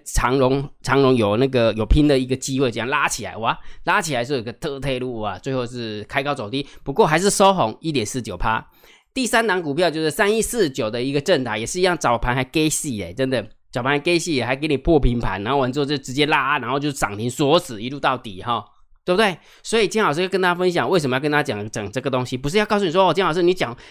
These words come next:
好准哦，好准哦，你错了。”不是要跟你讲说好准，好准，我只是要证明一件事情，你一直关注的股票它不会涨，那不会涨，你关注它干嘛？现在不会，你不关注的股票，它就拼命涨。那以，金老师不是跟你分享过吗？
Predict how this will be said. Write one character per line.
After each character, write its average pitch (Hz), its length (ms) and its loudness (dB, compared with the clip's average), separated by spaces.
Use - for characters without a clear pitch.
好 160 140 4
准 139 260 2
哦， 123 40 0
好 - 100 4
准 123 160 0
哦， 107 80 -2
你 143 100 -2
错 175 300 2
了。” 131 180 2
不 139 100 -12
是 139 120 -2
要 175 80 0
跟 175 120 2
你 156 60 4
讲 143 160 2
说 139 100 2
好 123 220 4
准， 123 160 -2
好 107 140 0
准， 117 180 -4
我 147 100 0
只 143 140 -12
是 151 60 -2
要 180 180 2
证 196 180 2
明 139 140 2
一 135 60 -4
件 151 120 0
事 147 140 0
情， 117 180 -4
你 143 120 2
一 233 160 0
直 190 140 -2
关 214 320 2
注 202 160 -2
的 156 100 0
股 110 160 -10
票 160 160 -2
它 175 80 -6
不 131 200 -6
会 170 120 2
涨， - 300 -2
那 208 100 -2
不 202 140 0
会 220 80 8
涨， 143 180 0
你 117 60 -4
关 156 160 0
注 156 80 -4
它 147 180 0
干 135 180 2
嘛？ 90 200 -12
现 220 180 6
在 226 140 0
不 180 240 0
会， 220 200 4
你 135 140 2
不 135 160 -2
关 208 240 2
注 208 140 2
的 160 80 2
股 127 100 -4
票， 143 140 -2
它 180 100 4
就 180 60 4
拼 165 180 6
命 175 180 6
涨。 127 260 -4
那 170 120 0
以， 127 140 -4
金 175 160 0
老 156 80 0
师 127 120 -6
不 143 100 -6
是 135 60 -8
跟 143 180 -2
你 - 20 -2
分 151 220 -2
享 107 180 -6
过 151 140 0
吗？ 131 160 2